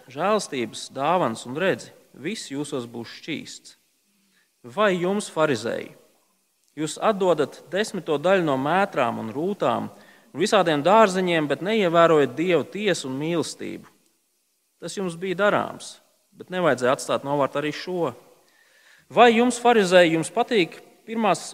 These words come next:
vietās sinagogās un tikt sveicinātiem uz ielām? Vai jums, jūs esat kā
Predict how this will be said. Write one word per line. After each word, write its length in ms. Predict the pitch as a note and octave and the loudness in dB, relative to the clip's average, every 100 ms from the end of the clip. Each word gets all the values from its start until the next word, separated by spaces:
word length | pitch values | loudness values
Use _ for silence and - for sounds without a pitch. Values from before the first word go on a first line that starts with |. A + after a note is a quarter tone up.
| E3 | -6
vietās 380 | G3 G#3 E3+ - | -4 0 0 -2
sinagogās 720 | A3 F#3 D#3 B2 A2 - - _ _ _ _ | -4 0 0 2 0 -2 -10 _ _ _ _
un 120 | C#3 | -14
tikt 180 | F#3+ F#3 | -12 -8
sveicinātiem 640 | G3 A3 A3 F#3 D#3 D3+ C3+ | -2 -2 0 0 0 -2 -4
uz 120 | C#3 | -2
ielām? 420 | G3 A2+ G2+ - - _ _ _ _ _ _ _ _ _ _ | 0 0 -2 -8 -18 _ _ _ _ _ _ _ _ _ _
Vai 260 | C3 F3 D#3+ | -2 0 0
jums, 480 | E3 F#3+ F#3 - - _ _ _ _ _ C3+ | 0 -2 -4 -10 -18 _ _ _ _ _ -4
jūs 180 | F3+ A3 | -4 -4
esat 140 | - | 0
kā 160 | F3+ | 2